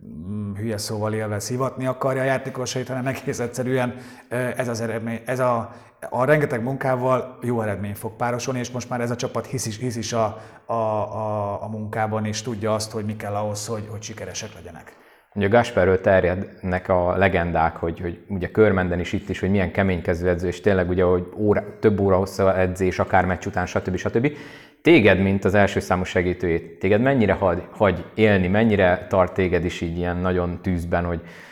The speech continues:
Speaker 2: neked se szabad pihenni?
Speaker 1: Ö, hogy mond-, azért, azért én is fanatikus vagyok, tehát, ö, az előző csapataimnál, az U húsznál, ö, tehát nekem azért annyira nem volt életidegen ez a, ez a,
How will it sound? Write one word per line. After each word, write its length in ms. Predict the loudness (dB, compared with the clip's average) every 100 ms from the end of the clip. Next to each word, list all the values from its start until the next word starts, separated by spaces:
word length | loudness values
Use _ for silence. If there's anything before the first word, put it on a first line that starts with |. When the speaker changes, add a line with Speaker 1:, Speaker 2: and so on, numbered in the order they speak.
| -12 -2
Speaker 2:
neked 260 | 0 0
se 100 | -2
szabad 280 | -2 0 -2
pihenni? 440 | -2 -4 -4 -6 -12 -20 _ _ _ -20 -20 -20 -20 -20 -20 -20 -20 -20 _ _ _ -4 4
Speaker 1:
Ö, 400 | 8 10 10 10 6 -2 -6 -8 2
hogy 220 | 6 6
mond-, 140 | 4 0
azért, 460 | 4 6 6 2
azért 360 | 2 6 6 6
én 120 | 2
is 140 | 2 0
fanatikus 600 | 0 0 -4 -10 -10 -8
vagyok, 300 | -6 -6 -4
tehát, 300 | -4 -4 -2
ö, 300 | 0 2 0 -4 -12
az 220 | -8 -2 2
előző 300 | 4 4 2
csapataimnál, 720 | 0 0 2 2 2 2 2
az 160 | 2
U 120 | 0 0
húsznál, 680 | 0 -2 -2 0 0 0
ö, 420 | -8 -20 -18 -6 -2
tehát 460 | 2 2 0 -4
nekem 320 | -2 0 2
azért 300 | 2 2 2
annyira 460 | 2 2 4 4 4
nem 180 | 2 2
volt 200 | 0 0
életidegen 540 | -2 -2 -4 -2 -2
ez 160 | -4 -2
a, 360 | 0 0 -2 -6
ez 200 | -6 0
a, 400 | 2 2 -2